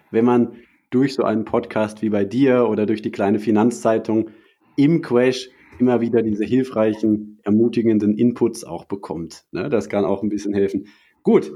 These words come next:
also den Podcast gibt's auch noch. Es gibt die kleine Finanzzeitung bei Facebook, eine Facebook-Gruppe.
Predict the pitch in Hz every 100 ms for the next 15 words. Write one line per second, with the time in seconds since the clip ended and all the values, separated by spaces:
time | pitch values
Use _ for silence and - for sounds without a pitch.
0 | - - 185 131 127 190 214 175 175 156
1 | - 147 196 190 151 - 151 147 123 127
2 | - 113 110 139 - 123 127 110 101 98
3 | 117 160 - 196 - 117 104 - 123 151
4 | - 175 - _ - 151 156 196 294